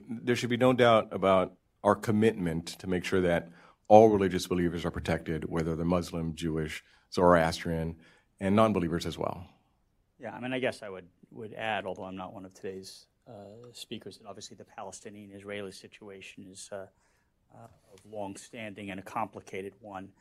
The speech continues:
Speaker 2: And with respect to the, the, the travel ban, you know, there are over fifty majority Muslim, uh, countries in the world, and the largest, such as Indonesia and whatnot. Philippines weren't affected, uh, and that what was identified by the officials who,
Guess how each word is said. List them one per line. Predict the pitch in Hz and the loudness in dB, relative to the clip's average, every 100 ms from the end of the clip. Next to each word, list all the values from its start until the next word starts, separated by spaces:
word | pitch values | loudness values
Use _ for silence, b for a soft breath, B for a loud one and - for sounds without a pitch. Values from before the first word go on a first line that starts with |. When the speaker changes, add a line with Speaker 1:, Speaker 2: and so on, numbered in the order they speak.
| b b - | b b -12
Speaker 2:
And | 104 | -10
with | 101 | -10
respect | 104 - 110 - | -8 -4 -4 -6
to | - | -16
the, | 101 101 98 95 113 - | -14 -12 -12 -14 -18 -18
the, | 123 107 - _ - | -18 -18 -20 _ -20
the | 104 104 - - | -18 -20 -20 -4
travel | 170 170 127 | 4 4 2
ban, | 110 98 95 | -4 -6 -8
you | - _ _ - | -12 _ _ -10
know, | 101 | -2
there | 120 | 4
are | 123 123 | 6 6
over | 113 101 | 4 -2
fifty | - 117 - | -10 -10 -10
majority | 101 95 107 101 98 | -12 -6 -2 -2 -2
Muslim, | 101 101 - 95 - _ _ - | -2 -4 -6 -16 -20 _ _ -14
uh, | 101 92 | -8 -6
countries | - 123 117 92 | -2 -2 -4 -14
in | 107 | -16
the | |
world, | 98 101 95 | -14 -12 -12
and | 101 101 | -12 -12
the | 98 | -12
largest, | 92 92 98 95 - | -4 -2 -2 -6 -14
such | - - | -16 -20
as | 95 | -18
Indonesia | 101 95 98 98 101 101 | -14 -12 -10 -12 -12 -12
and | 101 | -10
whatnot. | 101 - 98 95 - b b b | -10 -10 -12 -12 -14 b b b
Philippines | 117 107 110 101 | -4 -4 -6 -10
weren't | 101 95 95 | -8 -8 -8
affected, | 92 117 - 101 - b b b | -8 -8 -8 -12 -12 b b b
uh, | 104 98 98 101 | -4 -2 -2 -4
and | 113 101 | -6 -6
that | 104 101 - | -4 -6 -4
what | 101 104 - | -4 -4 -6
was | 113 95 | -6 -6
identified | 107 185 202 156 - 117 110 | 2 8 8 6 2 2 2
by | 113 107 | 0 -2
the | 110 | -2
officials | 104 120 - 110 101 - | -6 -6 -8 -10 -12 -14
who, | - 101 101 | -14 -14 -14